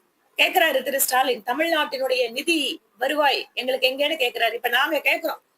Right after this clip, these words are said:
கோயம்புத்தூரும் திருப்பூரும் கொடுக்கிற வரி எங்கேங்க? ஏன் எங்களுக்கு ரோடு கிடைக்கல? நல்ல ரோடு கிடையாது, குப்பை எடுக்கிறதுக்கு ஏன் ஆள் இல்ல? அதனால் இந்த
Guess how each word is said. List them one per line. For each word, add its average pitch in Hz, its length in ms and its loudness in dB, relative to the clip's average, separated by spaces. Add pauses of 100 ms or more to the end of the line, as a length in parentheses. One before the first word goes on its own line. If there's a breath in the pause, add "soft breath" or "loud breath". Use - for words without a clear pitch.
(120)
கோயம்புத்தூரும் 330 680 0
திருப்பூரும் 349 420 -2
கொடுக்கிற 330 340 -2
வரி 311 260 4
எங்கேங்க? 311 380 2 (500)
ஏன் 339 140 2
எங்களுக்கு 320 260 -2
ரோடு 359 260 2
கிடைக்கல? 339 460 -4 (520)
நல்ல 311 220 2
ரோடு 339 260 0
கிடையாது, 285 400 0
குப்பை 349 240 0
எடுக்கிறதுக்கு 330 380 2
ஏன் 349 120 2
ஆள் 349 200 2
இல்ல? 262 280 -2 (1400)
அதனால் 262 560 0 (840)
இந்த 277 320 -2